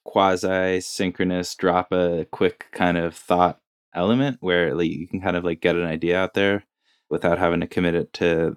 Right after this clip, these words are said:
a whole GitHub issue, which maybe sometimes seems a little bit like higher mental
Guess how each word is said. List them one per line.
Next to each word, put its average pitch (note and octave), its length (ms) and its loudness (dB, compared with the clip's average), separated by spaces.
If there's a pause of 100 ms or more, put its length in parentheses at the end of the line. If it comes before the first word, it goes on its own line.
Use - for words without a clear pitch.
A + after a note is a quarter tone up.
a F2 80 -6
whole E2 500 0 (140)
GitHub F2+ 300 0
issue, F2 340 0
which F2 200 -2
maybe E2+ 460 0 (160)
sometimes E2 380 -2
seems E2+ 240 -2
a D#2+ 40 0
little D#2 160 0
bit D2 180 -4
like D2 200 -4 (640)
higher E2+ 640 0 (200)
mental D#2+ 400 0